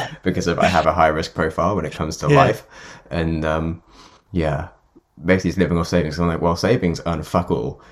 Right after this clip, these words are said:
Speaker 2: And, um,
Speaker 1: That's true.
Speaker 2: it seemed, like, more sensible to put, to be converting my savings into something that was useful, really. Although I
Speaker 1: Yeah.
Speaker 2: then can't actually access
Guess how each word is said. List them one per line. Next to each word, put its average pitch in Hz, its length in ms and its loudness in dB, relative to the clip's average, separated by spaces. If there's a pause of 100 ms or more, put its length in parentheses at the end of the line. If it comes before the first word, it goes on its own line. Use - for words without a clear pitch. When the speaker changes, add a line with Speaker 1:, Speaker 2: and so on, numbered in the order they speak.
(160)
Speaker 2:
And, 78 460 -2
um, 78 400 0
Speaker 1:
That's 135 160 -4
true. 143 180 -4 (500)
Speaker 2:
it - 140 -6
seemed, 82 240 2
like, 80 260 0 (120)
more 87 180 2
sensible 82 400 -2
to 82 100 -4
put, - 400 -2 (360)
to - 80 -10
be 85 80 -4
converting 82 360 0
my 76 120 -2
savings 73 340 -2
into 71 160 -4
something 67 240 -4
that 69 80 -4
was 62 140 -6
useful, - 400 -4 (880)
really. 65 340 -2 (180)
Although 73 300 0
I 147 60 2
Speaker 1:
Yeah. 170 80 2
Speaker 2:
then - 180 0
can't - 300 -4
actually 65 560 -4
access - 720 -6